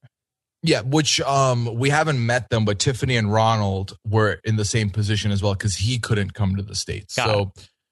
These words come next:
Speaker 1: yeah.
Speaker 2: Got it. Okay,
Speaker 1: Yeah.
Speaker 2: so
Speaker 1: What were your, so I'm very curious, Rob, what were your initial, like, just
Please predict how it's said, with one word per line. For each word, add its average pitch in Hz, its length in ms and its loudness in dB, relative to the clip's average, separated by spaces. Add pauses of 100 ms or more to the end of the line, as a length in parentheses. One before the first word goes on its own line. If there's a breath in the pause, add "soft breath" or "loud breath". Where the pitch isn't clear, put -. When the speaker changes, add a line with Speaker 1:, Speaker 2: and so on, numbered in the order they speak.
(240)
Speaker 1:
yeah. 104 180 0 (1040)
Speaker 2:
Got 104 220 -2
it. - 60 -18 (160)
Okay, 117 240 0
Speaker 1:
Yeah. 151 80 0
Speaker 2:
so 117 160 2
Speaker 1:
What 208 160 2
were 285 100 -2
your, 254 360 2 (240 loud breath)
so 202 120 0
I'm 247 180 0
very 339 260 2
curious, 214 500 0
Rob, 107 200 0
what 180 200 0
were 220 100 2
your 196 240 2
initial, 170 640 2
like, 147 220 2
just 135 260 -2